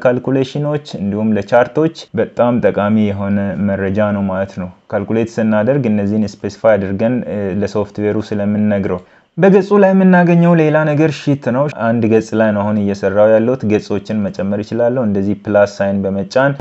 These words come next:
ማስገባት እችላለሁ ማለት ነው። ምናልባት ፕላስ ሳይን በኦልደር ቨርዥኖች ላይ ላይኖር ከቻለ እዚህ ጋር ኢንሰርት የሚለው ላይ ገብቶ ኢንሰርት ሺት የሚለውን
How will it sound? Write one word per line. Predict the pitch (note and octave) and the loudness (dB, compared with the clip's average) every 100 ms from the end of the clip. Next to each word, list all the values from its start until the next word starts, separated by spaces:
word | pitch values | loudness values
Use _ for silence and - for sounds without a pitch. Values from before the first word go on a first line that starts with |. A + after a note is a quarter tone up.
| F2+ | -4
ማስገባት | G#2 G2 G#2+ G2 G#2 | -4 -2 -2 2 2
እችላለሁ | - G2 F#2+ G#2 | 0 -2 -2 0
ማለት | G2+ G2 B2 | -2 -2 -2
ነው። | F#3+ | -2
ምናልባት | C3+ A2 G#2+ A2 - | 0 2 2 2 0
ፕላስ | G#2 G2+ G#2 | 0 2 2
ሳይን | - G#2 G#2 G#2 G#2 G2 | 2 0 0 -2 -4 -4
በኦልደር | G2 - G#2 G2 G#2 | -2 -2 0 0 0
ቨርዥኖች | G2+ F#2+ G2+ G2+ G2+ | -2 -2 -2 -2 -2
ላይ | G2+ G2+ | 0 0
ላይኖር | G2+ G2+ G#2 A2 | 2 0 0 -2
ከቻለ | A2 A2 A#2 B2+ D3 C#3+ - - - | -2 2 2 4 2 0 -18 -20 -12
እዚህ | G#2+ G#2+ | -4 -2
ጋር | G#2 G#2 | 0 0
ኢንሰርት | A2 G#2+ G#2 G#2 - | 0 0 2 0 -2
የሚለው | G2 G2 G2+ | -4 -2 -2
ላይ | G#2+ G#2 | 0 2
ገብቶ | G#2 G2 - E3 F3 _ _ | 0 -2 0 0 0 _ _
ኢንሰርት | B2+ A#2+ B2 G2 | -4 0 2 0
ሺት | - C3 - | -2 -2 0
የሚለውን | G#2 G2+ G2+ A2 | 0 0 0 0